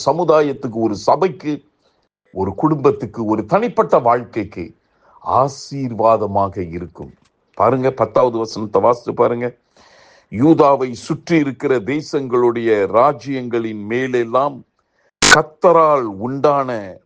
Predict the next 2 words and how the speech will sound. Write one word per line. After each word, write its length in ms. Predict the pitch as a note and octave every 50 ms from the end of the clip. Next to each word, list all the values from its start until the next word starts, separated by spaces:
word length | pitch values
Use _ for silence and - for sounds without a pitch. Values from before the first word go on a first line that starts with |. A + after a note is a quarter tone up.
| _ E2+ D#2+
பயங்கரம் 920 | D2+ A#2+ C3 D3 D#3+ E3 E3+ E3 C#3+ D#3 D3+ C#3+ C#3 B2 G#2+ G2 F2 _ _ _ _ E2+ E2+
வந்ததினால் 840 | A2 A#2 B2+ B2 B2+ B2+ A2 A#2 A2 G#2+ G#2+ A#2 C3+ C#3+ C3+ F2+ E2